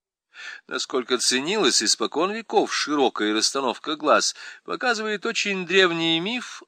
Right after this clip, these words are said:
о красавице, дочери финикийского царя Европе.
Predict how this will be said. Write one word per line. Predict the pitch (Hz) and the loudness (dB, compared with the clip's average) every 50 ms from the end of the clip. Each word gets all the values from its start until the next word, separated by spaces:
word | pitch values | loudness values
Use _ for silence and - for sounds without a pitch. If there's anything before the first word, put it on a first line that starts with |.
| _ | _
о | - 151 151 151 | 4 4 4 4
красавице, | - - 131 127 120 - - - 202 233 233 233 233 208 - - - 208 196 | 4 2 2 2 4 4 4 4 4 2 2 0 -4 -6 -6 -4 -4 -4 -4
дочери | 180 156 - - 175 - - 139 123 113 | -4 -2 -2 0 0 0 -2 -2 -4 -6
финикийского | - 135 131 135 127 - 156 - - - - 127 117 110 | -8 -10 -12 -12 -10 -10 -8 -8 -8 -8 -6 -6 -6 -4
царя | - - 127 123 123 120 117 110 107 - _ _ _ | -4 -4 -2 0 4 6 6 6 4 2 _ _ _
Европе. | - 165 196 196 160 127 113 98 - - 95 | -12 -8 -8 -4 -2 -2 -2 -2 -2 -6 -16